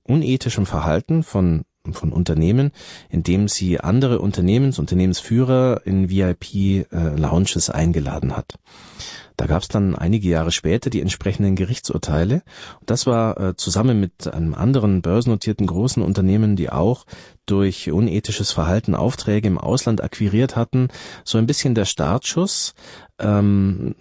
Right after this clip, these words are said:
sowohl, äh, was die Politik angeht, was die, was die Rechtsprechung angeht, aber auch was die Unternehmensführungen angeht, dass sie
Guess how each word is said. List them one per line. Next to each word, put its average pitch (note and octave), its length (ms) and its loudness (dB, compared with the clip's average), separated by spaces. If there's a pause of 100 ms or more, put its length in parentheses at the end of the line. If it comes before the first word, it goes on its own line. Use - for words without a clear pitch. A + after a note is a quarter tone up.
(100)
sowohl, G#2 640 0
äh, F#2 300 -2
was E2 280 -6
die E2+ 100 -10
Politik - 440 -4
angeht, D#3 260 0
was - 200 -6
die, D#2 260 -6
was - 160 -12
die D#2+ 100 -6
Rechtsprechung C#3 500 0
angeht, B2 240 0
aber A2 200 -2
auch G3+ 200 0
was D#3 120 -4
die - 100 -4
Unternehmensführungen A2+ 800 0
angeht, A2+ 340 0 (500)
dass - 240 0
sie A2+ 320 0